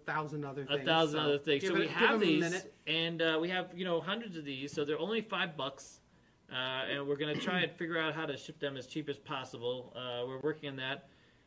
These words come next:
Speaker 2: Uh, but anyways, so yeah, so we'll have these lanyards. We love 'em, by the way. Everyone's really,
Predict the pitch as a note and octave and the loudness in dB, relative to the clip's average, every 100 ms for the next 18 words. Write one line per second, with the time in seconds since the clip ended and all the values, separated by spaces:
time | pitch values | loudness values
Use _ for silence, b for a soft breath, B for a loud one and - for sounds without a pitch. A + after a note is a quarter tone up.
0 | B B2+ C3 C3+ F#3 F#3+ F3+ E3 D3+ E3 | B -4 -2 -2 0 2 2 2 2 2
1 | F3 E3 D3+ D3 C#3 D3 D3+ C#3+ C3+ C#3 | 4 2 0 -4 -2 -4 -4 -6 -6 -4
2 | C#3 A2+ B2 C3+ C#3 C3+ G#2 G#2 A2 A2 | -4 -4 -4 -2 -2 -2 -6 -4 -2 -2
3 | A2+ D#3+ C#3+ A#2 A#2+ C3+ C3+ B2+ | -2 -2 -4 -6 -6 -4 -4 -6